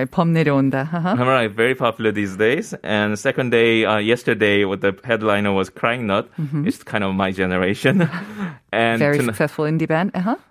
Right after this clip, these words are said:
Speaker 2: and
Speaker 1: And?
Speaker 2: tonight, the, the, I guess they reserved the best for last. Uh, Lee Seung-wan will be headlining, so
Speaker 1: Oh.
Speaker 2: that's something really worth watching, I would,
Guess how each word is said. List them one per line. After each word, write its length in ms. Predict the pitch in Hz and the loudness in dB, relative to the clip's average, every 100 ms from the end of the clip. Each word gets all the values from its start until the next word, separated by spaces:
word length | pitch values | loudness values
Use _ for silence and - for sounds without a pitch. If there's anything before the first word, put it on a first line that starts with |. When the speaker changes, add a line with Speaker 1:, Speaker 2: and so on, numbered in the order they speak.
| _ | _
Speaker 2:
and 160 | 104 104 | -2 -2
Speaker 1:
And? 100 | 208 | 0
Speaker 2:
tonight, 460 | 123 120 147 165 135 | 0 2 0 -2 -2
the, 340 | 131 123 120 123 | -2 0 0 0
the, 100 | 110 | 0
I 140 | - 113 | 0 0
guess 180 | 120 120 | 0 0
they 160 | 117 | 0
reserved 320 | 107 113 104 | 0 -2 -2
the 80 | 104 | -2
best 300 | 101 104 - | 0 -2 -2
for 100 | 117 | -2
last. 420 | 117 104 107 - | 0 2 0 -2
Uh, 260 | 98 101 101 | 0 2 2
Lee 140 | 117 120 | -2 -4
Seung-wan 300 | 123 113 107 | -2 -2 0
will 100 | 104 | -2
be 140 | 98 | -2
headlining, 640 | 104 95 98 98 98 156 196 | -2 -2 -2 -2 -2 -6 -6
so 420 | 262 101 101 185 | -2 0 0 0
Speaker 1:
Oh. 20 | 147 - | -4 -10
Speaker 2:
that's 180 | - 107 | -6 -4
something 480 | 127 107 107 101 95 | -4 -4 -2 -2 -4
really 340 | 104 98 95 87 | 0 0 0 -2
worth 320 | 98 101 92 | 0 -2 0
watching, 320 | 95 92 - | -2 -4 -4
I 140 | 92 90 | -4 -4
would, 160 | 90 | -6